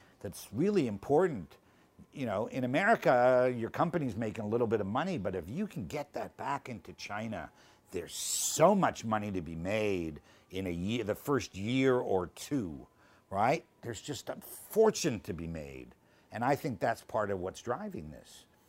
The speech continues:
was that people will say, "Look, I'm making, you know, eighty thousand dollars, a hundred thousand dollars as a researcher at some laboratory here in the United States,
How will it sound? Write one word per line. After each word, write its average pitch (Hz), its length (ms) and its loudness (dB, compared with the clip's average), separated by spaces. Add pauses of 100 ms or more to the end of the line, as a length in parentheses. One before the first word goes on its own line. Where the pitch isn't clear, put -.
(200)
was 92 140 -8
that 104 200 -2
people 123 380 -2
will 101 140 0
say, 143 320 2
"Look, 139 280 2
I'm 90 120 -2
making, 95 420 -4 (260)
you 101 60 -8
know, 101 100 -2
eighty 107 320 -2
thousand 101 440 0
dollars, 117 360 4
a 101 80 -4
hundred 98 280 -6
thousand 92 340 -4
dollars 98 340 0
as 80 120 -10
a 87 60 -4
researcher 87 840 -6 (280)
at 90 160 -8
some 92 240 -2
laboratory 98 640 0
here 104 200 -2
in 95 60 -6
the 90 80 -6
United 85 400 -6
States, 143 500 -2